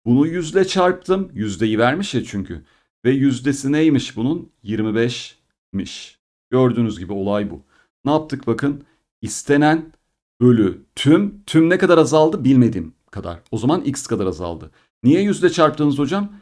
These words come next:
Çünkü ne diyorduk? Yüzdeyi bulurken yüzle çarp. Ve kaç cevabımız? Yirmi beş. O zaman artık yüzle yirmi beş sadeleşti. Dört. Bu dört ile bu dört sadeleşti. Böylece yirmi bir eşittir içler dışlar çarpımı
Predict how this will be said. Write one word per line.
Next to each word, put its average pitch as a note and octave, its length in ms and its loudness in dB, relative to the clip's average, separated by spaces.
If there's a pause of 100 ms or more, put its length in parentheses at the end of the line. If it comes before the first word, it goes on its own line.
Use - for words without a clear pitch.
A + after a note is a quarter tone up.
(300)
Çünkü C#3+ 480 0
ne B2 200 2
diyorduk? A2+ 340 0
Yüzdeyi G#2+ 420 -2
bulurken A2 380 -4
yüzle G#2+ 320 -2
çarp. D#2+ 240 -18 (460)
Ve A#2 80 0
kaç D#3+ 360 -4 (140)
cevabımız? A2+ 600 0
Yirmi G2 340 -4
beş. - 340 -16 (580)
O B2 60 -4
zaman C#3 200 0
artık C#3 340 -2
yüzle B2+ 300 0
yirmi B2+ 220 2
beş B2+ 140 -2
sadeleşti. A#2+ 880 -4
Dört. F#2 360 -6 (320)
Bu A#2+ 100 0
dört C3+ 220 2
ile B2+ 120 0
bu B2 80 -2
dört B2+ 200 2
sadeleşti. G#2 760 -6 (420)
Böylece B2+ 380 2
yirmi A#2 440 0
bir B2 280 -2
eşittir G#2 560 -8
içler C3 460 -2
dışlar C3 380 -2
çarpımı A#2 680 -2